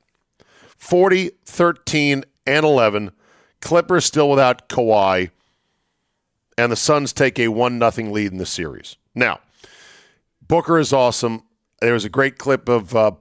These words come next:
Booker and a teammate walking down the tunnel after the game was over with their phone,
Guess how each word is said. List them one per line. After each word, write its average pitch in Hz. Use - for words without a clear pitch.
Booker 127
and 113
a 104
teammate 117
walking 113
down 110
the 98
tunnel 117
after 107
the 104
game 107
was 101
over 104
with 101
their 87
phone, 120